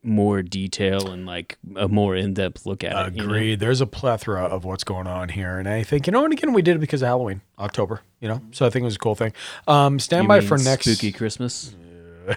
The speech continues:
Speaker 2: Yeah, that's exactly what I mean. Uh, next episode, again, we're gonna kinda wrap up October-ish with, uh,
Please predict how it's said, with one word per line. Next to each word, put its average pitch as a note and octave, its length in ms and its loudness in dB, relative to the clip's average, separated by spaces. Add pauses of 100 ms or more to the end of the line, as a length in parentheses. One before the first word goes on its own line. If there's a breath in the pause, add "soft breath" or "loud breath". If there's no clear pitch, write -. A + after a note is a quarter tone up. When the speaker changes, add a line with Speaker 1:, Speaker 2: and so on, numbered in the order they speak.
Speaker 2:
Yeah, A2+ 480 0
that's A2+ 260 2
exactly G#2 480 -2
what F#2+ 180 -6
I G2 120 -6
mean. F2+ 200 -12 (540 loud breath)
Uh, B2 480 6
next D#3 300 4
episode, D#3 480 8
again, C#3 260 6
we're C3 140 4
gonna A#2+ 180 0
kinda A#2+ 220 2
wrap A#2+ 260 4
up A#2 160 2
October-ish A#2+ 800 2
with, - 320 -2
uh, G2+ 380 2